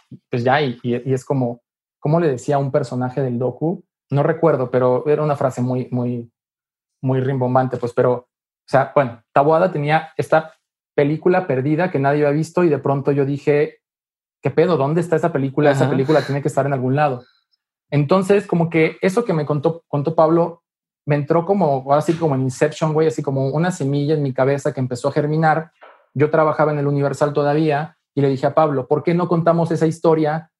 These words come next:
Speaker 1: en una nota?". Pero luego empecé a investigar más y descubría que había mucha información. Y luego le dije, "¿Por qué no hacemos una pieza larga en video para el periódico?". Y entonces no sé qué. Pero entonces encontraba más cosas hasta que dije, "Güey, no, esto no puede ser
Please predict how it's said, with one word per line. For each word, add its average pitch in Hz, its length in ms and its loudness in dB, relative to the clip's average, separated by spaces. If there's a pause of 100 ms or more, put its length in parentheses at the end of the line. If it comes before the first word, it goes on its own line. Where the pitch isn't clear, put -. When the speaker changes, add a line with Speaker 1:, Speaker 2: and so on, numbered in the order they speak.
(120)
Speaker 1:
en 127 100 0
una 139 180 0
nota?". 185 580 0 (500)
Pero 139 160 2
luego 156 220 2
empecé 165 280 -2
a 160 40 0
investigar 151 480 0
más 160 200 0
y 165 40 2
descubría 147 400 0
que 151 100 -2
había 143 140 2
mucha 170 280 0
información. 160 720 0 (220)
Y 135 80 -2
luego 147 200 2
le 147 80 2
dije, 151 180 -2
"¿Por 135 160 -2
qué 143 80 0
no 156 80 2
hacemos 175 340 0
una 165 220 2
pieza 175 300 2
larga 160 340 4
en 160 100 0
video 151 380 4
para 139 140 0
el 131 80 -4
periódico?". 156 600 2
Y 131 40 0
entonces 139 400 -4
no 139 80 -8
sé 156 160 -10
qué. 165 300 -2 (1200)
Pero 147 160 2
entonces 170 300 0
encontraba 170 480 2
más 185 180 0
cosas 180 460 0
hasta 156 180 -4
que 156 120 -2
dije, 165 200 -2
"Güey, 175 180 0
no, 208 260 0
esto 160 200 -2
no 196 140 -2
puede 185 160 0
ser 175 360 -2